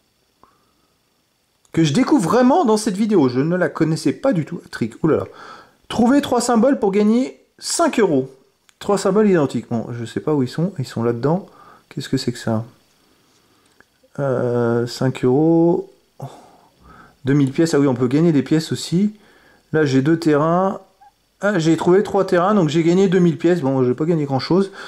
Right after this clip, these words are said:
Mais voilà, ça augmente ma cagnotte. Ah, par contre, il n'y a pas de publicité. C'est dommage, j'aurais aimé avoir de la publicité pour doubler les gains.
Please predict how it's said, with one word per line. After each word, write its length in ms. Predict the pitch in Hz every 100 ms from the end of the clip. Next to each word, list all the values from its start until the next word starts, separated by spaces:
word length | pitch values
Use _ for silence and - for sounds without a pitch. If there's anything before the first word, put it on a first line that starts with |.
| - - - 139
Mais 320 | 170 185 175
voilà, 260 | 160 147
ça 100 | 127
augmente 280 | 160 175 208
ma 100 | 175
cagnotte. 360 | - 147 180 190
Ah, 80 | 147
par 160 | - -
contre, 240 | 220 214
il 20 |
n'y 40 | 226
a 40 |
pas 120 | 233
de 60 | 214
publicité. 720 | 208 180 175 151 175 294 - - - - _
C'est 140 | - 185
dommage, 240 | 214 214
j'aurais 160 | 160 190
aimé 120 | 269
avoir 220 | 262 220
de 60 | 214
la 80 | 190
publicité 400 | 165 165 240 254
pour 160 | 147
doubler 260 | 165 180 220
les 140 | 160
gains. 180 | 131 131